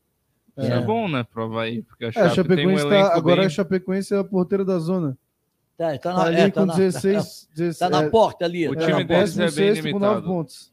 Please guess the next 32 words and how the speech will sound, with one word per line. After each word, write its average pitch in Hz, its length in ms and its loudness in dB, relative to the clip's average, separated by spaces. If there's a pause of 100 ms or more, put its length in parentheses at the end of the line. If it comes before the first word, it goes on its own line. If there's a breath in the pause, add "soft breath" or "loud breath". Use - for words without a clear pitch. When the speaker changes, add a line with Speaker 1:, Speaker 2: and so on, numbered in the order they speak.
Speaker 3:
É, 120 280 -12
então, 254 480 -2 (260)
é, 160 240 -8
só 262 220 -10
pra 247 160 -14
conclu-, 175 340 -8
concluir 180 640 -8
isso, 233 380 -8 (100)
pra 151 80 -14
concluir, 190 720 -8 (560)
é, 165 460 -4
o 190 100 -8
seguinte: 233 540 -4 (400)
eu, 190 100 -4 (120)
eu 240 100 -4
acho 277 180 -10
que - 80 -18
o - 40 2
Avaí, 254 520 -2 (400)
é, 190 560 -8 (300)
como 247 160 -2
eu 233 40 -4
falei, 247 320 -6
o 240 120 -2
Avaí 233 340 -6
não, 254 340 -6 (240)
não 208 140 -4
deu 254 220 -4 (100)
oportunidades 196 1040 -6
pra 220 180 -4
pessoas 269 500 -4
daqui. 156 380 -2